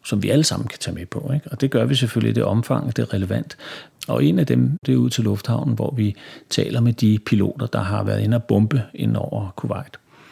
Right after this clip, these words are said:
Der taler vi så med en, en af de her piloter, og han har så en bror, fortæller han, som er oppe, øh, ved grænsen i en enhed, der hedder Martyrbrigaden.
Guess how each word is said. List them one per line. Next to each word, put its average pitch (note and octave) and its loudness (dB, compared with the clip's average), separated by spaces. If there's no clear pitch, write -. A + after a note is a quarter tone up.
Der C#3 2
taler D3 2
vi C3+ 0
så B2+ 2
med C3 4
en, A2 2
en B2+ 0
af A#2+ 0
de A#2+ 2
her B2 4
piloter, A2+ 0
og - 0
han C3+ 8
har C#3 2
så C#3+ 2
en B2+ 4
bror, C3+ 4
fortæller - 0
han, G#2 2
som G#2 4
er G#2+ -4
oppe, A2+ 2
øh, G2+ 2
ved A2+ 2
grænsen C#3 4
i B2+ 4
en G#2+ 4
enhed, B2 6
der - -2
hedder G2+ 2
Martyrbrigaden. F#2 -2